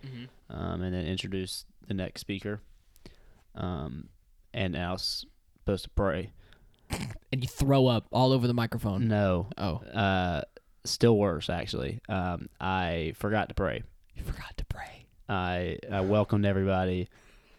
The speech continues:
Speaker 2: had a whole, like, written out
Speaker 1: <laughs>
Speaker 2: speech,
Speaker 1: Oh.
Speaker 2: <clears throat> and
Speaker 1: Oh, man.
Speaker 2: introduced, because sh-, they had told me, "Hey, you don't have to write down your prayer if you don't want to." And I was like, "Psh, I don't wanna write down
Speaker 1: So
Speaker 2: a
Speaker 1: you
Speaker 2: prayer.
Speaker 1: forgot
Speaker 2: That's
Speaker 1: because you
Speaker 2: weird."
Speaker 1: didn't write it down.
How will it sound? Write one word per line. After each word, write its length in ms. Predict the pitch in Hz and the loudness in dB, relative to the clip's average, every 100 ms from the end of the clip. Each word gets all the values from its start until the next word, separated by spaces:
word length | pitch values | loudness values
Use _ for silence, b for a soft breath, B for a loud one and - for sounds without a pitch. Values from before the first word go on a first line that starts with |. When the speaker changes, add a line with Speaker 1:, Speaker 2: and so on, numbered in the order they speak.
| B B B B | B B B B
Speaker 2:
had 200 | 107 107 | 2 4
a 60 | 101 | 6
whole, 240 | 107 107 | 6 6
like, 200 | 107 101 | 4 4
written 220 | - 110 | 4 6
out 280 | 120 117 - | 6 4 2
Speaker 1:
<laughs> 20 | |
Speaker 2:
speech, 220 | - - 107 | -2 2 4
Speaker 1:
Oh. 540 | 98 - - - - - | 4 0 -2 -4 -8 -4
Speaker 2:
<clears throat> 100 | - | 4
and 680 | 92 - 110 185 110 101 101 | 6 6 2 2 2 4 4
Speaker 1:
Oh, 40 | |
man. 140 | 113 | 4
Speaker 2:
introduced, 760 | 123 127 123 131 127 120 117 - | 4 2 4 4 4 2 0 -2
because 400 | 110 110 113 101 - | -2 2 2 2 -4
sh-, 120 | - _ | -6 _
they 240 | 120 - 110 | -8 0 2
had 100 | 101 | 4
told 220 | 117 110 | 2 2
me, 240 | 107 101 92 b b b b b b | 0 -2 -2 b b b b b b
"Hey, 200 | - 113 | 2 4
you 200 | 104 107 | 6 4
don't 180 | 107 101 | 4 4
have 120 | 95 - | 2 0
to 80 | |
write 100 | 92 90 | -2 0
down 140 | 87 | 0
your 100 | 85 | -2
prayer 460 | - 101 87 90 - _ - | 0 0 0 -4 -8 _ -6
if 180 | 98 90 | -6 -4
you 80 | 87 | -4
don't 240 | 80 64 _ _ _ | -4 -8 _ _ _
want 280 | 95 98 90 | -2 0 0
to." 100 | 80 | -2
And 140 | 62 82 | -4 -6
I 60 | |
was 80 | 78 | -6
like, 200 | 62 - | -8 -10
"Psh, 260 | - - - - | -8 -8 -8 -8
I 40 | 113 | -6
don't 100 | 113 | -6
wanna 120 | - | -8
write 140 | - - | -8 -6
down 100 | - | 0
Speaker 1:
So 140 | 123 | 2
Speaker 2:
a 20 | |
Speaker 1:
you 80 | 113 | 4
Speaker 2:
prayer. 120 | 87 95 | 2 2
Speaker 1:
forgot 220 | - - | 2 2
Speaker 2:
That's 140 | 107 | 2
Speaker 1:
because 180 | 120 123 | 2 2
you 60 | 117 | 2
Speaker 2:
weird." 80 | |
Speaker 1:
didn't 100 | 107 | 2
write 120 | 107 82 | 2 0
it 100 | 92 | -2
down. 320 | 120 95 | -2 -2